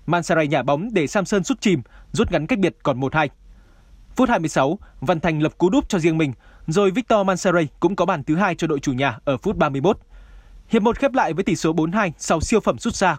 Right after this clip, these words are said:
của Trọng Long hai phút trước giờ nghỉ. Sang hiệp hai, Công an Hà Nội vẫn là bên nắm thế chủ động, nhưng Thành phố Hồ Chí Minh mới là bên có bàn thắng trước nhờ pha đốt lưới nhà của trung vệ Huỳnh Tấn Sinh ở phút sáu mươi lăm. Dẫu vậy,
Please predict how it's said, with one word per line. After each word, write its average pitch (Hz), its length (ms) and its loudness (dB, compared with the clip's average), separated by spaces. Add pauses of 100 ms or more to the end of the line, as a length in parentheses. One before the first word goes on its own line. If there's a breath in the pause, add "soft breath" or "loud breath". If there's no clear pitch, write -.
của 135 140 0
Trọng - 220 -4
Long 160 180 2 (260 soft breath)
hai 196 180 0
phút 247 260 -4
trước 226 140 -2
giờ 170 100 0
nghỉ. 139 200 0 (720 soft breath)
Sang - 240 -2
hiệp 165 120 -2
hai, 156 160 0 (340 soft breath)
Công 262 160 2
an 254 80 0
Hà 226 80 -2
Nội 180 220 -2
vẫn 180 180 0
là 226 80 4
bên 160 180 -2
nắm 143 180 -2
thế 147 140 -2
chủ 165 140 -2
động, - 200 2 (520 soft breath)
nhưng 170 220 2
Thành 147 160 -4
phố 170 100 0
Hồ 202 80 2
Chí 175 140 -4
Minh 165 240 2
mới 156 180 0
là 233 80 2
bên 190 200 0
có 185 80 -4
bàn 180 140 0
thắng 147 160 -4
trước - 260 0 (160 soft breath)
nhờ 185 200 2
pha - 160 2
đốt 226 200 0
lưới 170 100 0
nhà 180 200 0
của 139 140 -8
trung 147 160 -4
vệ 160 160 0
Huỳnh 131 220 -4
Tấn 139 160 -2
Sinh 196 180 2 (160)
ở 139 140 0
phút 190 200 -4
sáu 135 160 0
mươi 160 120 0
lăm. 156 160 2 (540)
Dẫu 165 200 2
vậy, 170 180 2